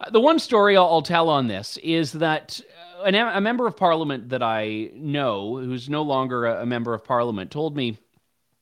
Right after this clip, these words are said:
when she was first elected that, uh, all of the rookie M Ps were in this room for some orientation of some sort. And one of the, uh, longer-serving M Ps ha-, had told her rather matter-of-factly to look around.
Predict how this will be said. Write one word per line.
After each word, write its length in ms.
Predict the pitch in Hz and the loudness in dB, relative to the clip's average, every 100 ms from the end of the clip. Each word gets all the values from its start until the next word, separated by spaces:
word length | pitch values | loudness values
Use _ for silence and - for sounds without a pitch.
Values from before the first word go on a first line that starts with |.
| _ | _
when 240 | 143 139 139 | -2 -2 -2
she 180 | - 170 | -4 -4
was 180 | 170 | -4
first 280 | - 170 151 | -4 -6 -6
elected 540 | 151 127 120 - 82 - _ - _ - | -2 0 -2 -6 -10 -12 _ -20 _ -8
that, 480 | 120 135 131 - 170 | 2 2 2 -4 -2
uh, 140 | 139 | 0
all 280 | 135 156 170 | 2 2 2
of 120 | 165 | 2
the 80 | 147 | 0
rookie 360 | 147 147 156 139 | 0 0 0 0
M 140 | 131 | -2
Ps 400 | 127 135 127 117 | -2 -2 -2 -4
were 300 | 123 120 120 | -4 -2 -4
in 220 | - 135 | -4 -2
this 200 | 135 123 | -2 -4
room 280 | 139 127 123 | -4 -2 -2
for 120 | 127 | -6
some 260 | 117 139 127 | -6 -4 -4
orientation 800 | 131 127 123 120 135 120 - 123 | 0 0 0 -4 -4 -4 -6 -10
of 80 | |
some 220 | - 117 107 | -6 -8 -6
sort. 240 | 117 107 | -4 -4
And 100 | 120 | -2
one 140 | 139 | 0
of 80 | 139 | 0
the, 260 | 131 123 - - - - | 0 -2 -6 -20 -20 -4
uh, 220 | 123 127 | 2 2
longer-serving 800 | 135 147 147 147 143 208 220 190 | 4 2 4 0 4 4 4 2
M 160 | 135 120 | -2 -2
Ps 340 | 123 101 107 | -4 -6 -4
ha-, 160 | 135 117 | -2 -2
had 180 | 135 131 | -4 -2
told 280 | 151 185 | -2 0
her 120 | 147 135 | 0 0
rather 300 | 139 135 131 | 2 0 0
matter-of-factly 960 | 135 151 151 - 143 139 - 120 104 - - - _ | 2 2 0 0 -2 -2 -4 -6 -6 -10 -20 -20 _
to 400 | - 147 135 139 | 0 2 2 0
look 320 | - 170 196 | 0 0 2
around. 640 | 208 190 180 107 80 85 | 2 4 4 2 -2 -14